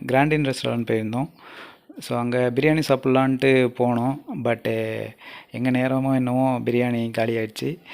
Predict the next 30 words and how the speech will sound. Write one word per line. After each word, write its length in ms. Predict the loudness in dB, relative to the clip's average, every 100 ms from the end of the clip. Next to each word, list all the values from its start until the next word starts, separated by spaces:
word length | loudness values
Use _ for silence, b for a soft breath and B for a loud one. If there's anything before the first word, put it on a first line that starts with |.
| B B
அதனால 520 | 2 4 6 6 6
ஃப்ரைட் 220 | 6 6 6
ரைஸ் 120 | 6
தான் 180 | 4 2
இருந்துச்சு. 460 | 0 -2 -4 -6
So, 240 | -2 2 4
அதை 240 | 4 2
சாப்பிட்டுட்டு 680 | 0 2 4 4 2 -4 -6 -2
கிளம்பிட்டோம். 420 | -2 0 0 0 -2 B B B B B
அடுத்தது 420 | -4 0 2 4 6
கிளம்புறப்ப 420 | 6 8 6 4
பார்த்தீங்கன்னா, 440 | 2 0 0 2
அங்க 320 | 2 2 2 2
ஒரு 540 | 2 2 2 0 0
மீன் 280 | 2 6 6
இருக்கும் 420 | 6 2 -6 -8 -12 B B B -12
அந்த 480 | -6 -4 -4 -4 -6
ஹோட்டல்ல. 460 | -6 -6 -6 -6 -10 B B B _
அந்த, 260 | -2 0 0
அந்த 260 | 0 2
மீன் 200 | 4 4
பார்த்தீங்கன்னா, 440 | 4 2 4 4 4
ஒரே 160 | 6
ஒரு 100 | 6
மீன் 200 | 6 4
வச்சிருப்பாங்க, 340 | 2 -2 -2 -2
நல்லா 200 | -2 -2 -2
பெருசா 300 | -4 0 0
இருக்கும். 380 | 0 -2 -4 -6 B B B B B
அது, 1300 | -6 -2 2 2 2 0 0 0 0 0 0 0